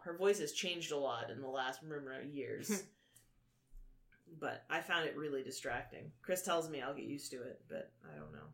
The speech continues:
Speaker 2: So you love her on Prodigy is what I'm hearing.
Speaker 1: Well, I liked her in, uh, Orange is the New Black, but she had a Russian <laughs> accent in that one, so I guess that's different.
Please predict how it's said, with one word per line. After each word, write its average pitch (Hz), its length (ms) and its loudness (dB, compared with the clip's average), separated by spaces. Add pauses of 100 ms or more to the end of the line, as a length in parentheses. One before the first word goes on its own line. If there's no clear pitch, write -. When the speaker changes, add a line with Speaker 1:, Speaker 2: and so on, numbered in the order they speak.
(140)
Speaker 2:
So - 140 -8
you 190 120 0
love 226 180 8
her 240 100 8
on 208 80 8
Prodigy 185 480 6
is 160 140 -8
what 160 100 -8
I'm 151 100 -12
hearing. 151 300 -16 (640)
Speaker 1:
Well, 175 300 10
I 175 140 12
liked 190 240 10
her 180 140 8
in, 156 300 2
uh, 135 260 4
Orange 156 200 0
is 147 100 -6
the 151 80 -6
New 131 100 0
Black, 131 320 2
but 160 80 -6
she - 80 0
had 175 100 8
a 151 40 4
Russian 156 280 4
<laughs> 170 80 4
accent 170 300 2
in 175 60 -4
that 170 240 4
one, 160 160 -2
so 180 400 8
I 202 60 4
guess 180 180 4
that's 160 220 0
different. 151 360 0